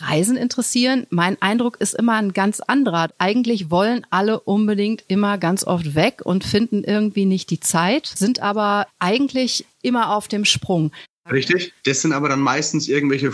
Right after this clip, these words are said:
Speaker 2: ich nenne sie gerne immer Vollblut-Touristen, die für zwei Wochen irgendwo sind, von A nach B
Speaker 1: Mhm.
Speaker 2: hetzen, um da ja schöne Fotos zu machen, um auf Instagram zu posten, „Oh, guck mein schönes Leben an.“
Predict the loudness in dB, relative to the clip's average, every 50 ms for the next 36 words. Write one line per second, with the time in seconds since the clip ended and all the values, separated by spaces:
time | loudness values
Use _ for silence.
0 | -4 -6 -8 -8 -4 -2 0 0 0 0 -2 0 0 0 2 2 0 0 -2 -4
1 | -2 -2 -2 0 0 -2 -2 -2 -2 -2 0 0 0 0 0 0 0 0 0 0
2 | -2 -2 -2 0 0 0 0 0 0 0 0 0 0 2 0 0 0 -2 0 0
3 | 2 2 0 0 -4 _ _ _ _ -4 -2 0 0 0 0 0 0 2 2 2
4 | 2 0 -2 -4 -4 -4 -4 -2 0 0 0 0 2 2 2 2 0 -2 -2 0
5 | 0 2 2 0 0 -2 -2 -2 -2 -2 -2 -2 -2 0 0 0 0 -2 0 0
6 | 0 0 -2 0 0 0 0 0 0 -2 0 0 0 -2 -2 -4 -2 -2 0 0
7 | 0 -2 -4 -6 -6 -4 -2 -2 0 -2 -2 -4 -6 -2 -2 -2 0 0 0 0
8 | 0 0 2 2 2 2 0 0 0 0 -2 -4 -6